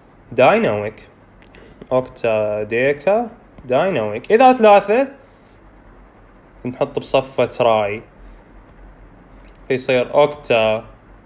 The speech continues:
ديكا تراينويك. <clears throat> إذا بي أربعة، مثل هذا اللي هو موجود، هذا إيكوسا، إيكوسا يعني عشرين. فإيكوسا هذا نشوف هذا بي آصرة، اثنين،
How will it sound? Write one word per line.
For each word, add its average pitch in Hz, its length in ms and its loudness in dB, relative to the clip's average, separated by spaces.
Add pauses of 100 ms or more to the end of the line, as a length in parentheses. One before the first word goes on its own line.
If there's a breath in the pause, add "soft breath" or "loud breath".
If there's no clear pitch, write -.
(120)
ديكا 160 560 0 (240)
تراينويك. 127 800 -2 (380)
<clears throat> 147 320 -6 (460 soft breath)
إذا 170 220 6
بي 156 200 0
أربعة، 160 480 4
مثل 131 320 -6
هذا 120 340 0
اللي 117 400 -6
هو 110 160 -4
موجود، 113 340 -4
هذا 180 160 4
إيكوسا، 196 600 4
إيكوسا 220 380 0
يعني 190 180 0
عشرين. 110 460 -8 (1600 soft breath)
فإيكوسا 196 540 4
هذا 160 80 4
نشوف 160 280 -4
هذا 156 180 2
بي 127 200 -4
آصرة، 147 600 2 (180)
اثنين، 135 480 -4